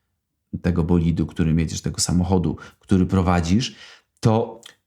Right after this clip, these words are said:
to moim zdaniem jest trochę trudniejsze na tej bazie niż na SimuCube dwa Pro czy na, na właśnie bazie Ultimate od, od Simagic,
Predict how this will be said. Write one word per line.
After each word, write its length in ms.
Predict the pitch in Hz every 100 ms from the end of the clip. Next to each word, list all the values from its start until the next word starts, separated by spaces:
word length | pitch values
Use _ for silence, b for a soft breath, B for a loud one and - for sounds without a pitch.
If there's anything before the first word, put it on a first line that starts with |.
| _ _
to 160 | 139 147
moim 320 | 147 147 127
zdaniem 280 | 123 123 123
jest 140 | 113
trochę 220 | 117 117
trudniejsze 520 | 110 107 101 101 90
na 160 | 90 95
tej 160 | 110 92
bazie 360 | 92 90 92
niż 480 | 90 92 98 98 -
na 180 | 90 82
SimuCube 600 | - 82 80 - 82 82
dwa 180 | 90 87
Pro 240 | 87 85
czy 220 | - 78
na, 360 | 76 80 78 85 B B -
na 320 | 87 85 82
właśnie 440 | 85 87 - 85
bazie 440 | 85 87 85 87 - 98
Ultimate 720 | 95 90 85 85 82 80 - 65
od, 360 | 71 82 - 69 78 80
od 320 | 90 87 - - -
Simagic, 640 | - 98 85 76 80 98